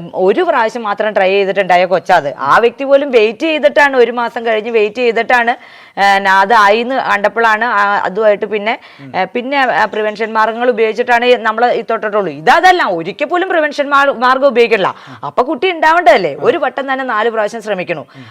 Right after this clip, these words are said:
അങ്ങനെ നാല് പ്രാവശ്യം ശ്രമിച്ചപ്പോ പത്തിലേറെ തവണയായി. പള്ളിയിലും മധുബൈയുടെ മുമ്പിൽ വെച്ച് താലി കെട്ടിയ ആൾ ഒറ്റ തവണയെ ശ്രമിച്ചിട്ടുള്ളൂ ഒരു കുട്ടിക്ക് വേണ്ടി. ഇയാള് പ-, പത്തിൽ കൂടുതൽ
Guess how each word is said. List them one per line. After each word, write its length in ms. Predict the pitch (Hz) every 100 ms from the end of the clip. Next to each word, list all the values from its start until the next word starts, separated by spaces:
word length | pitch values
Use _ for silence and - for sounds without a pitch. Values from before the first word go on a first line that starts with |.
| -
അങ്ങനെ 260 | 156 180 254
നാല് 360 | 277 196 254
പ്രാവശ്യം 320 | 311 277 262
ശ്രമിച്ചപ്പോ 420 | 262 262 240 254 262
പത്തിലേറെ 500 | 220 - 285 247 208
തവണയായി. 380 | 196 170 156 131 - _ _
പള്ളിയിലും 580 | 175 151 180 208 240 294
മധുബൈയുടെ 560 | 285 214 220 226 247 254
മുമ്പിൽ 340 | 247 220 240
വെച്ച് 180 | 254 240 233
താലി 240 | 196 220
കെട്ടിയ 280 | 233 208 208
ആൾ 140 | 196
ഒറ്റ 260 | 202 175 254
തവണയെ 340 | 262 226 214
ശ്രമിച്ചിട്ടുള്ളൂ 480 | 196 180 160 165 170
ഒരു 80 | 165
കുട്ടിക്ക് 320 | 156 156 147
വേണ്ടി. 180 | 165 139
ഇയാള് 360 | 143 147 143
പ-, 320 | 247 269 196 175
പത്തിൽ 280 | 190 - 262
കൂടുതൽ 540 | 262 247 262 285 240